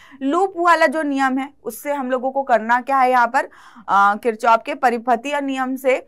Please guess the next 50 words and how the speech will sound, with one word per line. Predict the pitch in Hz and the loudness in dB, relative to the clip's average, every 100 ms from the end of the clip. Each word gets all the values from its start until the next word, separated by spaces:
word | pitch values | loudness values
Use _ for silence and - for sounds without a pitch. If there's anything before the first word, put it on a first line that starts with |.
| _ _ | _ _
जो | 240 | 0
है | 247 349 359 | 2 2 -2
तीन, | 277 285 359 311 _ _ - | -8 -8 -8 -12 _ _ -4
अ, | 214 | -2
प्रतिरोधों | 220 220 226 220 214 277 | 0 -2 -2 -2 -2 -4
में | 320 269 | -4 -4
धारा | 247 208 220 | 2 4 4
का | 240 294 | 2 0
मान | 277 214 214 | 2 0 0
प्राप्त | 233 220 190 - | 0 2 2 0
करना | 220 175 175 | -2 -2 -2
है। | 170 151 - _ _ _ | -6 -10 -14 _ _ _
तीन | 233 247 254 | -8 -6 -4
जो | 269 | -4
प्रतिरोध | 254 220 233 233 220 | -4 -4 -2 -2 -2
दिए | 226 247 | -4 -4
हैं | 302 | -2
वहां | 277 233 214 | 0 2 2
पर, | 196 160 - | 2 -2 0
और | 220 233 | 0 0
केवल | 247 240 262 | -2 -2 0
और | 269 | -2
केवल | 262 262 269 | -4 -4 -4
समीकरण | 277 240 254 269 269 277 277 | -4 -6 -4 -2 -2 -2 -6
लिखना | 254 254 262 262 | -10 -8 -4 -2
है | 277 370 | -2 -4
और | 494 | -4
समीकरण | 320 254 254 247 240 | -4 -4 -2 -4 -2
को | 247 | -4
हल | 247 226 247 | -2 -2 -2
नहीं | 254 254 | -6 -2
करना | 254 233 247 | -2 0 -2
है। | 240 254 - - _ | -4 -10 -16 -20 _
ठीक | 294 302 | -6 -2
है, | 453 - - | -2 -2 -6
तो | 320 | -2
इसको | 302 - 370 | -2 0 4
आप | 330 302 | 6 6
लोग | 320 285 | 2 -2
जो | 320 | 0
है | 311 | 0
ना | 320 330 | 0 -2
दोनों | 254 294 302 | 0 0 -2
ही | 330 349 | -4 -2
तरीके | 359 294 320 | -4 -2 -6
से | 330 339 | -6 -2
सॉल्व | 311 247 262 | 4 4 4
कर | 294 277 | -2 -4
सकते | 277 269 269 | -4 -8 -2
हो। | 254 | -2